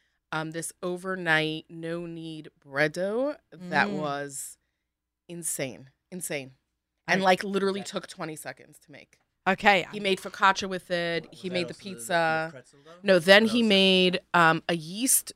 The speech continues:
Speaker 1: dough that he used to make his bao buns.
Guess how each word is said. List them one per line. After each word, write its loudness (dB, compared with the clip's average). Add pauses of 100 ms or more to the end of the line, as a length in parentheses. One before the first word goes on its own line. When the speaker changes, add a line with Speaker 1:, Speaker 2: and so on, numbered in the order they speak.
(100)
Speaker 1:
dough 2
that 0
he -12
used -12
to -20
make -12
his -18
bao 0
buns. -8